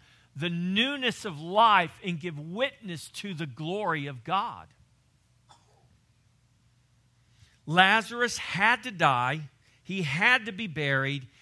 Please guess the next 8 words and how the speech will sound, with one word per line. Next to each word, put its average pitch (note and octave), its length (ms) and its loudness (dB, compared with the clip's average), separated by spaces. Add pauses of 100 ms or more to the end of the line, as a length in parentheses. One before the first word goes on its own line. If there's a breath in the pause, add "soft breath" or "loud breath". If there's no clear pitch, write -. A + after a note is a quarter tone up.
(340 soft breath)
and E3+ 120 -2
he F3 120 0
had F#3 580 0
to G3 120 -10
rise F3 760 0 (100)
up E3+ 400 2
and D3+ 280 -6
walk, E3+ 580 -2